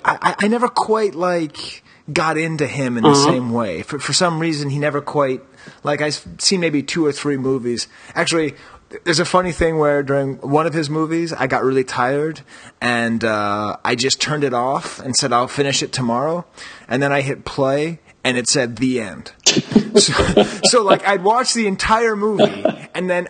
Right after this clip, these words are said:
Speaker 1: in my mind, the movie wasn't over. And I, and it, it was the most strange thing you can ever do to your brain, because it's like, "Oh, over? Wait, oh." Anyways.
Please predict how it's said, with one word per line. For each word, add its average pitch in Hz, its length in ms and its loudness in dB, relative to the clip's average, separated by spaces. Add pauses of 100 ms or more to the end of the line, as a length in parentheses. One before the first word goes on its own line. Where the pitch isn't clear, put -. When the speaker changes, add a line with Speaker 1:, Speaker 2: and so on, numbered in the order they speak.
(120)
Speaker 1:
in 196 120 2
my 202 220 2
mind, 170 480 0
the 147 60 -4
movie 170 260 0
wasn't 151 320 -2
over. 143 340 -4
And 101 80 -14
I, 117 220 -8
and 131 140 -6
it, 139 100 -4
it 117 100 -10
was 160 140 -6
the 160 100 -4
most 151 440 -2
strange 175 560 -2
thing 151 240 -4
you 123 80 -6
can 127 120 -6
ever 135 160 -4
do 139 160 -4
to 135 80 -6
your 123 140 -2
brain, 101 540 -6
because 110 240 -12
it's 127 100 -6
like, - 260 -2
"Oh, 95 140 -8 (100)
over? 226 520 0
Wait, 180 120 -2 (240)
oh." - 280 -2 (180)
Anyways. 76 320 -8